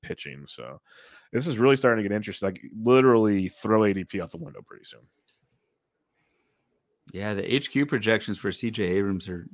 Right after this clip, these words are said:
Speaker 2: we've got him over six hundred plate appearances, stealing
Speaker 1: Yep.
Speaker 2: twenty-seven bags. That's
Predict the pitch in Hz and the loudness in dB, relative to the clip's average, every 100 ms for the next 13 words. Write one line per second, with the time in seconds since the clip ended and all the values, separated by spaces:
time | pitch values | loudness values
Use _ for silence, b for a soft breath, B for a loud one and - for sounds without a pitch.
0 | - - _ _ - 110 104 - 107 95 | -20 -20 _ _ -20 -16 -10 -4 -4 -2
1 | 90 104 107 92 - 110 113 101 92 - | -4 -4 -4 -4 -6 -6 -2 -2 -2 0
2 | 107 110 104 98 95 90 - 90 - 98 | 2 2 0 -2 -2 -4 -6 -8 -6 -6
3 | 90 - 98 95 87 101 95 87 87 90 | -6 -6 -4 -4 -4 -6 -4 -4 -2 -2
4 | 92 87 - - - - - - | -2 -6 -16 -14 -14 -14 -16 -18